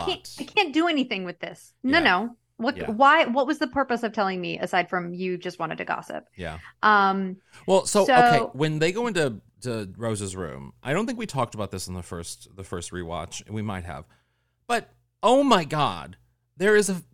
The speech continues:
Speaker 2: friggin' living room in Rose's room. She has a full on, like, like,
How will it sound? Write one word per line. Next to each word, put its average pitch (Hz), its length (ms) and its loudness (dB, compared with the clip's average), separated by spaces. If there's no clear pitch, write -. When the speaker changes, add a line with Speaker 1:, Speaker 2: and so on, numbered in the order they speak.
Speaker 2:
friggin' 180 460 0
living 165 340 0
room 69 380 -8
in 151 140 -2
Rose's 127 460 -2
room. 117 320 -6
She 220 300 0
has 185 580 0
a 165 120 2
full 185 460 0
on, 151 480 0
like, 139 420 -4
like, 143 380 -2